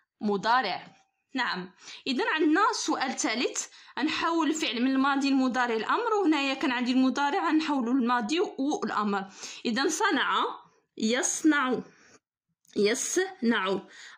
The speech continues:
أمر، اصنع، اصنع. يعود، الماضي، عاد. الأم-، الأمر، عد، عد. ديما الأمر كيكون عندي السكون في الآخر، إذا فعل أمر مبني على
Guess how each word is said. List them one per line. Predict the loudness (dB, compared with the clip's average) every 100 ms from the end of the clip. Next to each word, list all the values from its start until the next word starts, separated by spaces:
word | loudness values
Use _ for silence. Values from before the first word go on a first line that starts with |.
| -4
أمر، | 0 2 0 -6 -20 _ -4 -2
اصنع، | 0 2 2 2 0 -6 -16 -20 _ _ -4
اصنع. | -2 -2 -4 0 0 -2 -20 _ 0 4 4 2 -4 -10 -16 -20 -20 _ _ _ _ -20 -16 -4
يعود، | -2 0 2 2 2 2 0 -4 _ _ _
الماضي، | 0 2 2 2 0 -2 -14 -10
عاد. | -4 -2 0 -2 -4 -8 _ _ -20 _ -20 -16 -4
الأم-، | -2 0 2 2
الأمر، | 2 0 2 2 2
عد، | 2 2 2 0 -2 -2 -2 -10 _ _ _ _ -20 _ -4
عد. | 2 2 2 0 0 0 -4 -18 -20 -20 -14 -4
ديما | 2 4 4
الأمر | 2 0 0
كيكون | 2 2 4
عندي | 4 2
السكون | 2 0 0 2 2
في | 2
الآخر، | 0 -2 -2 -4 -4 -6
إذا | -4 -4
فعل | -4 -2 -2 -2
أمر | -2 0 2
مبني | 0 0 0 0
على | 0 0